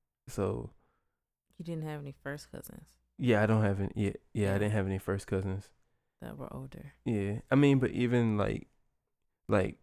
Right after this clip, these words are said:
Speaker 1: Peyton has a second cousin that's only, like, three years older than her. So
Speaker 2: She never sees her, though.
Speaker 1: Who? Davis?
Speaker 2: Yeah.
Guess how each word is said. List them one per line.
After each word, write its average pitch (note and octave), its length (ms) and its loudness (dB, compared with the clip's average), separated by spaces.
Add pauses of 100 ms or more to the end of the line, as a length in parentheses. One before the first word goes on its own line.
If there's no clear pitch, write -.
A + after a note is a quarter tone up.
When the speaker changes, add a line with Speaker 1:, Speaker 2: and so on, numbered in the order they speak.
Speaker 1:
Peyton A#2 320 8
has G2 460 2
a - 100 -6
second G2+ 400 0
cousin G2 360 -2
that's - 320 -8 (560)
only, A#2 220 0
like, G#2 320 -2
three A2 180 0
years G2+ 220 0
older A2 180 -4
than G2+ 180 -6
her. A2+ 200 -10 (2250)
So G3 320 -2
Speaker 2:
She - 120 -2
never A3+ 340 -8
sees G#3+ 380 -12
her, F#3 160 -10 (920)
though. B2 140 -4
Speaker 1:
Who? G2+ 300 -4 (1900)
Davis? A#2 640 -2 (120)
Speaker 2:
Yeah. G#3+ 280 -6